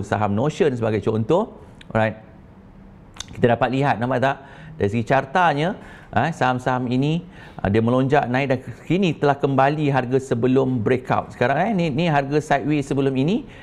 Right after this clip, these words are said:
dah akhirnya membuat tujahan breakout pada harga sembilan puluh dua sen. So now, harga berlega-lega di tahap sokongan. Sebab tu we can see that saham ini berada tahap sokongan dan dia, dia buat lantunan.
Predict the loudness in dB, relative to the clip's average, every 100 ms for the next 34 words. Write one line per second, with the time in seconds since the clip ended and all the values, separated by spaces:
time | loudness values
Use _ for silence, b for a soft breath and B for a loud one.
0 | B 2 2 2 0 0 0 -2 0 0
1 | 0 0 -2 0 0 0 2 2 0 -4
2 | -2 0 2 2 0 -2 -2 0 0 0
3 | 0 2 0 0 -2 0 2 2 0 B
4 | B B 0 2 2 2 4 2 2 2
5 | 2 2 2 2 0 B B B -2 2
6 | 2 0 0 -2 0 -4 0 0 0 -2
7 | -2 0 0 0 0 -2 -2 -2 0 0
8 | -2 B B -4 0 0 -2 -2 0 2
9 | 2 0 -2 -2 -2 0 0 0 0 0
10 | -4 B B 0 2 2 2 2 2 0
11 | 0 0 0